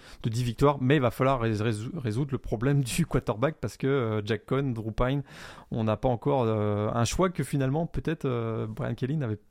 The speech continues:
pas anticipé qu'il devrait faire, parce que quand on a été chercher, euh, Jack Cohen, bah, c'était plutôt pour lui donner les clés de l'attaque.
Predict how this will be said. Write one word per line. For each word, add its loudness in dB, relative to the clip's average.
pas 2
anticipé -2
qu'il -4
devrait 2
faire, -4
parce -4
que 0
quand -4
on 0
a 2
été -2
chercher, -4
euh, -2
Jack -6
Cohen, -4
bah, -2
c'était -4
plutôt -2
pour -2
lui -2
donner -2
les -2
clés -4
de -4
l'attaque. -4